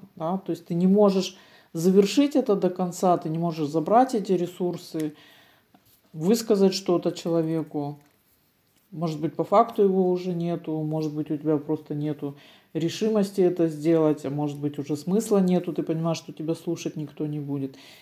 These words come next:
И поэтому остается такое подвисшее состояние. Но есть простой способ. Можно завершить это виртуальным или символическим способом, потому что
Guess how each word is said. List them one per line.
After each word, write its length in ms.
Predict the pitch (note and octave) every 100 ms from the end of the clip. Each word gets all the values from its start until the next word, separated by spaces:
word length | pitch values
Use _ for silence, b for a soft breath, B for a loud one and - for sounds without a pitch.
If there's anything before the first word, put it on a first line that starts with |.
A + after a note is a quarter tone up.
| B
И 60 | D3
поэтому 360 | F#3 G3 F#3
остается 500 | F3 - F3 F#3 F#3
такое 280 | - E3+ E3
подвисшее 640 | D#3 D#3 D#3+ F#3+ F#3+ D#3
состояние. 840 | D3+ D3 D3 E3+ E3 D3+ C#3 - - - _ _ _ _ _ _ _ _ _ _ _ _
Но 120 | C#3+
есть 320 | F3 A3+ A#3 -
простой 400 | F#3 - A3 A3
способ. 580 | - F3+ D#3 - C#3 - _ b b b -
Можно 440 | - F3 A3 G#3
завершить 680 | E3+ F3 G3 - G3+ F3 -
это 260 | E3+ E3+
виртуальным 800 | D3+ D3 E3 - G3 B3 C4 G3+
или 120 | E3+ F3+
символическим 880 | - E3 E3+ G#3 G#3 D#3+ - D3+
способом, 600 | C#3+ - D3+ D3 C#3 C3+
потому 300 | C3 C#3 D#3+
что 280 | F#3 - E3+